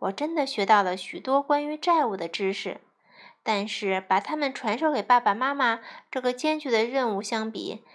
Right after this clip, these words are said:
这只是很简单的一部分。钱钱建议金先生和爸爸妈妈谈财务问题，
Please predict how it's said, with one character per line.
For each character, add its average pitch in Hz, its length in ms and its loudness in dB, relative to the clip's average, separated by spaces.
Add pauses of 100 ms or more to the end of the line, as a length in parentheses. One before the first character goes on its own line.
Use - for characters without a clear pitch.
(300)
这 285 140 -4
只 160 320 -10
是 214 600 -2 (120)
很 214 760 -4 (140)
简 190 260 -6
单 196 180 0
的 190 60 -4
一 180 140 -8
部 196 200 0
分。 - 260 -10 (680)
钱 240 320 -4
钱 330 180 -4
建 285 260 0
议 233 80 -2
金 311 240 -6
先 302 240 -2
生 247 240 -6
和 254 160 -10
爸 285 160 4
爸 240 140 2
妈 285 160 0
妈 262 140 4
谈 226 240 -6
财 - 260 -2
务 254 220 2
问 196 220 -2
题， 175 340 -8